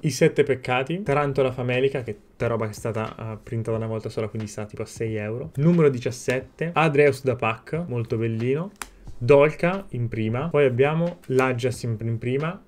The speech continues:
da pack. Cyber Jara, che questa ovviamente va in collezione, troppo bellina. E sotto abbiamo un Golem di Lava Super da retro pack. Anche questa è un'ottima carta, eh, considerando che quello common sta a quattro euro attualmente. Poi abbiamo un paio di Chimere Frammento, una in americana, vabbè,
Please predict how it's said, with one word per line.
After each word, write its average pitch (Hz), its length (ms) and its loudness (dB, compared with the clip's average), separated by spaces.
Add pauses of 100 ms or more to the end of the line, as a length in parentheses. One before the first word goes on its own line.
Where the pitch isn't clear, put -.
(140)
da - 100 -12
pack. 120 420 -6
Cyber 160 440 4
Jara, 135 300 4
che 107 240 -8
questa 117 480 -4
ovviamente 113 420 -6
va 107 80 -6
in 107 120 -6
collezione, 127 760 -2
troppo 110 380 -8
bellina. 135 580 -4
E - 80 -8
sotto 147 400 0
abbiamo 170 540 0
un 196 360 4
Golem 180 320 4
di 131 80 0
Lava 156 240 2
Super 110 480 -2
da 110 140 -4
retro 117 280 -2
pack. 104 400 -8
Anche 123 340 -2
questa 139 260 0
è - 20 0
un'ottima 113 340 -2
carta, 104 340 -4
eh, - 20 -6
considerando 117 520 -2
che 117 80 -4
quello 139 280 0
common 143 340 -2
sta 123 200 -6
a 117 60 -4
quattro - 360 -4
euro 101 200 -2
attualmente. 101 600 -8
Poi 147 120 6
abbiamo 120 420 2
un 117 120 -2
paio 131 280 0
di 120 100 -6
Chimere 120 540 -2
Frammento, 151 720 -2
una 120 220 -4
in 113 60 -4
americana, 151 580 -4
vabbè, 120 220 -6